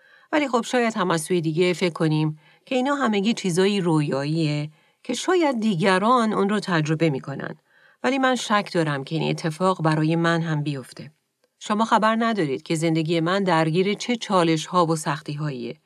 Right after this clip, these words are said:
و چه دردها و جراحت‌هایی رو دارم با خودم حمل می‌کنم. اون اسارت‌ها، اون عادات زشتی که سالها من رو در بند خودشون نگه داشتن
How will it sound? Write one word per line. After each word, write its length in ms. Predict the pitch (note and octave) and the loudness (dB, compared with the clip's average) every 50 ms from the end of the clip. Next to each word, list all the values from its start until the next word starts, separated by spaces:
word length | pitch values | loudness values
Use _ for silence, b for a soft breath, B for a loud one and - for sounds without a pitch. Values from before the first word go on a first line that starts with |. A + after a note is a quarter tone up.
| B B B B B - | B B B B B -6
و 60 | F#3 | -4
چه 180 | F#3 - C4 | -2 -2 -2
دردها 540 | A#3+ B3 G#3+ G3+ F#3+ F3+ D#3+ - - G#3+ A3 | 2 2 2 4 2 0 -2 -2 -2 -2 0
و 100 | G#3 G#3 | 0 0
جراحت‌هایی 760 | F#3 E3 E3+ D#3+ D#3+ D#3+ D#3+ E3+ E3 D#3+ D#3+ - G#3 G#3 G#3 | 0 2 2 2 2 2 0 0 -2 -4 -2 -4 -4 -2 0
رو 120 | F#3+ F3 E3 | 0 0 2
دارم 420 | D#3 D#3+ D3+ D3+ D3+ D#3 D#3+ D#3 D#3 B B B B | 2 2 2 2 2 2 2 0 -4 B B B B
با 100 | - F#3 | -2 0
خودم 360 | F#3+ - A3+ A3+ A3 A3 G3 | 0 2 0 2 2 0 0
حمل 300 | G3+ G#3+ G3+ G3+ G3 E3+ | -2 -2 0 0 0 -2
می‌کنم. 500 | C#3+ C#3 C#3 - C#3 B2 B2 B2+ - D3+ b b b b b b b b b b | -4 -6 -8 -10 -12 -12 -10 -12 -14 -14 b b b b b b b b b b
اون 160 | - E3+ E3+ | -6 -4 -2
اسارت‌ها، 880 | - F3 D#3+ D#3+ F#3+ E3+ E3 D#3+ D#3+ D#3+ D#3 - - F#3 F3 D#3+ D3+ - - | -2 -2 -2 0 -2 -2 0 0 -2 -2 -4 -6 -2 0 0 0 0 -2 -4
اون 140 | E3+ E3+ E3+ | -4 -6 -4
عادات 460 | - - D#3+ D#3 D#3+ E3+ E3 - F#3 | -2 0 0 2 0 0 0 0 -2
زشتی 420 | F3 D#3 F3+ F#3 F3+ - - E3+ D#3+ | 0 2 0 0 0 -2 -4 -6 -4
که 140 | D#3 F3 | -4 -6
سالها 720 | E3 D#3 - - F3+ E3 D#3 D3+ D3 E3 F#3+ F3+ F3 F3 E3 B B B B B - | -6 -6 -2 0 2 2 2 0 0 2 2 4 4 2 -2 B B B B B 0
من 200 | F#3 E3+ F3 F3+ | 2 2 2 2
رو 100 | F#3 F3+ | 0 0
در 240 | D#3+ E3 D#3+ E3 D#3+ | 2 2 2 0 0
بند 380 | D3 E3+ E3 F#3 G3+ G3 F#3 | 0 0 0 0 0 0 0
خودشون 440 | F3 - F3+ F3 E3 D#3 - - F3 | -2 -2 -4 -4 -4 -4 -4 -4 -2
نگه 340 | E3+ D#3+ D#3 D#3 E3 F3 F3+ | 0 0 0 0 0 0 0
داشتن 520 | E3+ F3 E3 D#3 - - E3 D#3+ D#3 D#3+ | -2 -4 -4 -4 -4 -2 0 0 0 -2